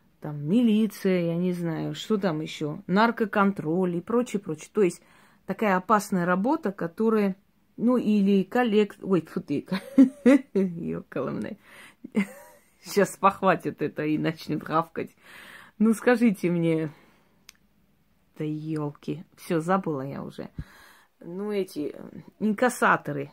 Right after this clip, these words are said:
инкассации, да, коллекторы. Коллекторы не надо, они пускай дальше идут. То есть там, где имеет место с оружием. Только, пожалуйста, не надо спрашивать, а у кого сыновья там бандиты, тоже можно почитать. Нет, <laughs> здесь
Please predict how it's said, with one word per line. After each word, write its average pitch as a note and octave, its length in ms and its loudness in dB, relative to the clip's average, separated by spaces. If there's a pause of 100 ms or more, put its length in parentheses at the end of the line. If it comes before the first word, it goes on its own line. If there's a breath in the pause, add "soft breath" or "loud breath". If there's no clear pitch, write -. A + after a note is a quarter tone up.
(140)
инкассации, F#3+ 720 -6 (100)
да, D#3 360 -12 (140)
коллекторы. - 640 -14 (200)
Коллекторы F#3 460 -6
не F3+ 140 0
надо, D#3 340 -6
они D#3 180 -10
пускай D#3 380 -10
дальше C#3+ 420 -8
идут. C#3 180 -12 (1700 loud breath)
То G#3+ 80 4
есть G#3 180 2
там, C#4 220 2
где G3+ 260 2
имеет G#3 380 4
место G#3+ 360 0
с - 140 -6
оружием. F#3+ 640 0 (340 loud breath)
Только, G3+ 240 0
пожалуйста, G#3+ 440 2
не G#3+ 60 6
надо B3 200 2
спрашивать, F3 500 -2
а E3 120 2
у F3 120 2
кого F#3 220 4
сыновья F#3+ 400 2
там F3 200 -2
бандиты, F#3+ 480 2
тоже A#3+ 280 2
можно E3 260 0
почитать. D#3 600 -8
Нет, G3 340 2 (200)
<laughs> G3+ 720 0
здесь G3+ 500 0